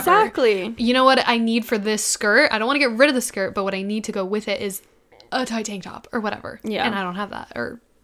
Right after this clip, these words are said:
Speaker 2: you know? And that's what I'm constantly doing, but then I forget. So then when I go thrifting, I'm like,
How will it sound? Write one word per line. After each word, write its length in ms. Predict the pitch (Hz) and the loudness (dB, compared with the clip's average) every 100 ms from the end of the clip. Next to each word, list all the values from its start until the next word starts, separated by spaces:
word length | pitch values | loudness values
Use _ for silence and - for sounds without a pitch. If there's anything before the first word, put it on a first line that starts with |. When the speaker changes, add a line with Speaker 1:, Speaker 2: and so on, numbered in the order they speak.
| _ _ _ _ | _ _ _ _
Speaker 2:
you 140 | 226 247 | -6 -4
know? 140 | 269 262 - - - - | -4 -6 -12 -20 -20 -8
And 100 | 262 | -4
that's 120 | 277 | -2
what 60 | 330 | -2
I'm 80 | 302 | -2
constantly 340 | 302 294 294 | -2 -2 -2
doing, 100 | 311 | 0
but 120 | 254 247 | 0 0
then 80 | |
I 80 | 226 | -4
forget. 580 | 220 202 226 202 156 - | -6 -4 -2 0 -2 -8
So 100 | 220 | -10
then 140 | 202 | -8
when 100 | 196 | -8
I 60 | 190 | -8
go 80 | 185 | -10
thrifting, 680 | - 254 - 190 185 196 208 _ _ _ _ _ _ _ _ _ _ _ | -6 -6 -6 -10 -10 -12 -16 _ _ _ _ _ _ _ _ _ _ _
I'm 120 | 214 196 | -8 -6
like, 160 | 185 | -8